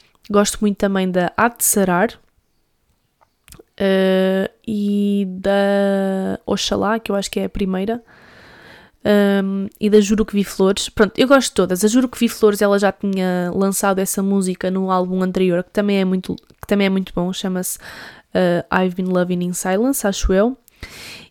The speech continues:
E, eh, só que acho que neste álbum anterior, esta versão é ela sozinha ou com uma artista ou um artista brasileiro, não tenho a certeza. E neste álbum é com um artista ou artista, eh, espanhol.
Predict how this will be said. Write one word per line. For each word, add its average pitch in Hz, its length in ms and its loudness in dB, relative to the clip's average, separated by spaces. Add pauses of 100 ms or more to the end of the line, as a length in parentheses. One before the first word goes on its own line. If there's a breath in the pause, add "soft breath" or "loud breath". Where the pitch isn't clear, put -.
E, 214 240 6
eh, 202 420 6
só 208 180 2
que 220 100 2
acho 214 180 2
que - 120 -6
neste 202 580 2
álbum 196 320 2
anterior, 190 640 2
esta 190 340 -2
versão 185 640 -2
é 185 140 0
ela 185 180 0
sozinha 190 720 2
ou 240 240 4
com 208 240 2
uma 202 140 0
artista 190 680 -4
ou 196 120 0
um 196 100 0
artista 190 380 -4
brasileiro, 185 600 2
não 196 100 0
tenho 196 180 -2
a 190 40 -2
certeza. 214 560 -2 (500 loud breath)
E 208 100 4
neste 208 300 0
álbum 208 360 4
é 202 60 0
com 202 240 -4
um 196 80 0
artista 190 640 -2
ou 190 160 0
artista, 196 600 -6
eh, 190 560 -2
espanhol. 185 500 -2